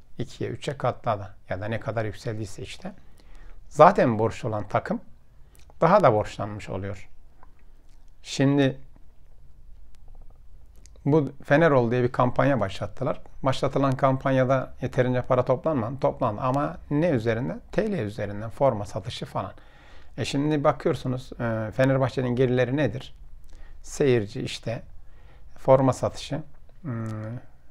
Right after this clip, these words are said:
lig, e, Bein Sport'tan gelen gelir, yayıncı kuruluşun işte verdiği reklam, sponsorlar vesaire. Hmm, bazı şeyler, anlaşmalar euro bazına yapmaya başladılar herhalde. Bunu çözdüler gibi oldular ama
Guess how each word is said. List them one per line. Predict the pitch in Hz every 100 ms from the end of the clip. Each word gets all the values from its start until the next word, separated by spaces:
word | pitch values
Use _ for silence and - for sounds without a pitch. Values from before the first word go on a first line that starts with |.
| - - 135
lig, | 117 - -
e, | 120 113 107 110 117
Bein | 117 123 131 143
Sport'tan | 139 - 120 - 117
gelen | 107 104 101
gelir, | 98 98 127 - - - - -
yayıncı | 131 123 113 117
kuruluşun | - 113 110 110 107
işte | 110 - 104
verdiği | 107 98 107
reklam, | 127 131 131 120
sponsorlar | 135 - 131 120 - 113 135 151 - -
vesaire. | 120 - 104 - - - - - - - -
Hmm, | - 117 113
bazı | 127 147 139
şeyler, | 151 143
anlaşmalar | 139 131 135 - 139 143
euro | 131 139 139
bazına | 123 120 127
yapmaya | 127 - 135
başladılar | 127 117 135 131
herhalde. | 117 131 104 110
Bunu | 117 120 120
çözdüler | - 120 113 123 117
gibi | 110 120
oldular | 113 123 110
ama | 127 165